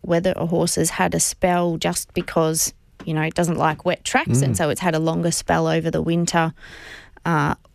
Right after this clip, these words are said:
Speaker 1: or whether they're coming back from a particular injury and then managing their return to racing, uh, and their training program.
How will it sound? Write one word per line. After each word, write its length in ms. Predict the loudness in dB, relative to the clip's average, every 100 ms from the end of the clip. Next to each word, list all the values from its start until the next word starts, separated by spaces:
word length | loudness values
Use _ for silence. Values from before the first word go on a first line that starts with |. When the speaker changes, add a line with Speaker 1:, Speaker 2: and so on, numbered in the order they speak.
| 0
Speaker 1:
or 280 | 2 2
whether 300 | 2 2 0
they're 160 | 0 -2
coming 480 | -2 0 0 0 0
back 320 | 0 -2 -4
from 260 | -4 -2 -2
a 60 |
particular 680 | -4 -4 -4 -6 -2 0 0 0
injury 540 | 2 2 2 2 2
and 180 | 0 2
then 220 | 0 0 -4 -20 -20 -18 -4
managing 760 | 0 2 4 2 0 0 0
their 300 | 2 2 2
return 640 | 0 -2 -2 -2 0 2 0
to 180 | -2 0
racing, 760 | 2 0 0 -2 -2 -2 -4 -8 -8
uh, 380 | -4 -2 -2 -6 -6
and 160 | -2 0
their 100 | 0
training 480 | 0 0 0 0 -2
program. 760 | -2 0 2 0 -2 0 -2